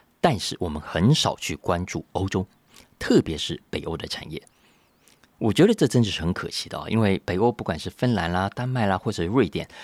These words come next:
台湾好像就只是关心他们的教育，有没有？其实也只是表面上关心，实际上做法一部分是另外一套哦。但那是另外一回事。小马哥一直觉得，在经济上，北欧也同样值得台湾来借鉴，因为我们都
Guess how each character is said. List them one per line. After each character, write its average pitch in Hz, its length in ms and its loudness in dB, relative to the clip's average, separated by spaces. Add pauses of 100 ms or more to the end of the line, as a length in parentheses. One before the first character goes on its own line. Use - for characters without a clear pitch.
(180)
台 - 100 0
湾 170 100 4
好 113 140 2
像 92 160 -2
就 95 100 -4
只 - 140 -10
是 76 80 -12
关 87 160 -4
心 90 140 -6
他 85 80 -2
们 80 100 -6
的 73 80 -8
教 71 320 0
育， 73 160 -14
有 78 60 -14
没 73 100 -16
有？ - 140 -18
其 - 100 -8
实 107 120 -6
也 80 100 -4
只 - 120 -10
是 82 320 -8
表 - 140 -4
面 90 140 -4
上 85 160 -4
关 85 180 -2
心， 90 160 -6
实 85 140 -2
际 87 80 -2
上 90 120 0
做 95 140 -2
法 73 140 -4
一 80 60 -4
部 90 100 -6
分 85 80 -4
是 87 80 -2
另 90 120 0
外 80 80 -2
一 78 80 -6
套 98 240 0
哦。 90 140 0 (320)
但 110 140 0
那 107 40 0
是 104 140 0
另 101 100 2
外 87 60 0
一 73 60 -6
回 78 120 -6
事。 - 220 -2 (320)
小 - 160 -2
马 101 140 0
哥 - 100 -8
一 117 80 0
直 85 100 -4
觉 76 200 -8
得， - 180 -10 (160)
在 135 140 4
经 220 260 4
济 139 140 2
上， 90 200 -2 (640)
北 82 200 0
欧 98 240 2 (180)
也 92 140 -4
同 101 340 0
样 147 180 2
值 - 160 -6
得 78 140 -10
台 - 160 -8
湾 76 180 -6
来 71 140 -12 (140)
借 - 160 0
鉴， - 180 -8 (540)
因 123 120 4
为 98 80 4
我 87 120 0
们 98 180 4
都 170 180 6